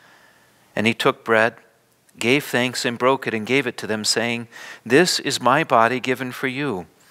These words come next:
Do this in remembrance of me." In the same way, after the supper, he took the cup, saying, "This cup is the new covenant in my blood, which is poured out for you." The word of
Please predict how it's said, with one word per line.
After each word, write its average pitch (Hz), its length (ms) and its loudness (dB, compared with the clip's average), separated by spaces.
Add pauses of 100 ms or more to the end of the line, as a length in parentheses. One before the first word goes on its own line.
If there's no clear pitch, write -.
(280)
Do 147 220 6
this 104 280 0
in 107 80 -4
remembrance 120 560 -2
of 95 120 -8
me." 98 300 -8 (960)
In 95 120 -6
the - 60 -6
same 117 320 2
way, 123 220 2
after 117 260 0
the 101 120 -8
supper, 135 320 0
he 101 120 -10
took - 260 -6
the 123 100 -8
cup, - 320 0
saying, 120 420 -2 (420)
"This 151 220 2
cup 143 280 2
is 123 180 -6
the 120 100 -4
new 147 180 -4
covenant 117 540 -2
in 131 180 -10
my 127 220 2
blood, 117 400 -2 (380)
which 107 200 -4
is 113 140 -4
poured 151 320 4
out 90 260 -6 (240)
for - 180 -2
you." 87 300 -10 (1400)
The 101 100 0
word 123 360 6
of 120 280 2